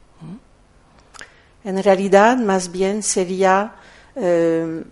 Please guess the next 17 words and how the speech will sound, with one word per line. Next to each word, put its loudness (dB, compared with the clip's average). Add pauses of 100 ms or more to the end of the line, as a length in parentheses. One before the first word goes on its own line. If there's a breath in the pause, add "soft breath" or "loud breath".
(120)
hacer 0
consciente -4
la 0
parte -2
de -2
la -2
sombra, -6 (100)
es -4
decir, -2 (680 soft breath)
poner 2
conciencia -4 (320)
en -6
la -2
sombra, -6 (360)
¿no? -8 (220)
Es -8
decir, -6